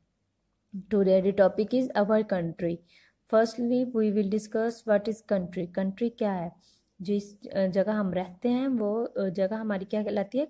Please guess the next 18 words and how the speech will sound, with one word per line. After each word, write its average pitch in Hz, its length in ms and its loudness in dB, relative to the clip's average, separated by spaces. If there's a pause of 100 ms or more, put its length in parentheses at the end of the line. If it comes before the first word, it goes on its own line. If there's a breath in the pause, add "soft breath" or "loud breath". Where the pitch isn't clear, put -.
कंट्री 202 340 0
कहलाती 170 540 -2
है। 170 140 -6 (480 soft breath)
जैसे 185 240 0
हम 185 100 0
पाकिस्तान 185 480 -4
में 202 140 0
रह 170 140 -2
रहे 175 120 -4
हैं 202 80 -2
तो 220 100 -8
पाकिस्तान 214 480 -4
क्या 214 160 -4
है? 214 60 -6
हमारी 220 280 -6
कंट्री 180 540 -4
है। 175 120 -6 (760 soft breath)
Our 254 180 2